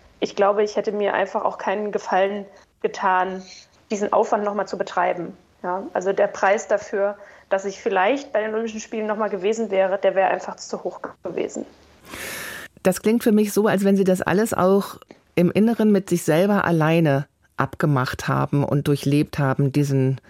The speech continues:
Speaker 2: Wandlungsprozess. Steht Ihnen, stünde Ihnen jemand zur Seite seitens des Verbandes oder auch möglicherweise der Trainer oder ein Mentalcoach, der Sie durch so eine Phase dann auch begleitet? Denn das wäre ja auch wünschenswert.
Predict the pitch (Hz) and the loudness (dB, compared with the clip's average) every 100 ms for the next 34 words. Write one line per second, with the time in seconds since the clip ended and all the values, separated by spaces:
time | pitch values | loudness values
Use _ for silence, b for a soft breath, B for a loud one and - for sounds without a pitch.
0 | B B B - 151 165 151 139 - - | B B B 0 2 2 0 -2 -4 -4
1 | 139 - 135 - - - - - 165 196 | -4 -2 -2 -2 -8 -8 -10 -2 0 0
2 | - - 220 233 220 226 - _ _ _ | 0 0 2 4 2 0 -4 _ _ _
3 | _ _ _ _ _ _ - - 202 254 | _ _ _ _ _ _ -16 2 4 4
4 | 262 - 202 190 170 175 175 170 - 147 | 2 2 4 4 4 4 4 2 2 2
5 | 127 165 220 285 294 190 180 185 - - | 2 0 2 0 0 0 0 0 0 0
6 | 185 - 151 147 196 226 - 175 170 - | -2 0 0 2 2 2 0 0 2 2
7 | 165 170 - 180 175 151 151 165 151 139 | 2 2 0 0 0 2 2 2 2 0
8 | - 170 240 196 160 151 139 - 135 185 | 0 0 2 2 2 2 2 0 0 0
9 | - 220 220 233 - 180 175 175 B B | 0 0 0 -2 0 2 2 0 B B
10 | B B - 180 156 165 - 165 160 156 | B B 0 2 4 2 2 2 2 0
11 | 151 160 156 151 - 147 156 143 131 147 | 2 2 0 0 0 0 -2 0 2 2
12 | - 269 196 170 160 151 151 151 220 - | 0 0 2 2 2 0 2 0 0 0
13 | 135 - 127 - - - | 0 0 -2 0 -2 -4